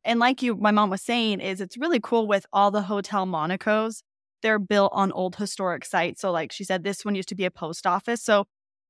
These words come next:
it was really cool. Um, we actually went on a little tour of the building, and they told us about some of the history, but it was really cool to be able to imagine, like,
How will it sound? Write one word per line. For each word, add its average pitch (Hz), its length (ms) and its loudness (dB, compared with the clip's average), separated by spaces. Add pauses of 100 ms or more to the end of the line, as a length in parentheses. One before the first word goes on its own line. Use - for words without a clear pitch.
(120)
it 220 160 0
was 226 200 0
really 240 520 0
cool. 220 760 0
Um, 180 440 2
we 233 120 0
actually 240 280 0
went 220 160 0
on 208 100 2
a 196 60 -2
little 180 200 -4
tour 151 260 -8
of 175 100 -8
the 196 100 -8
building, 208 340 -2
and 202 80 -4
they 160 120 -4
told 175 260 -6
us 185 140 -8
about 185 200 -2
some 196 140 -6
of 175 60 -4
the 175 80 -6
history, 202 340 -6
but 262 140 -6
it - 20 -6
was 220 140 -6
really 226 440 -2
cool 202 540 -2 (600)
to 220 580 0
be 220 120 0
able 214 120 0
to 233 120 -6
imagine, 202 460 0
like, 185 200 -2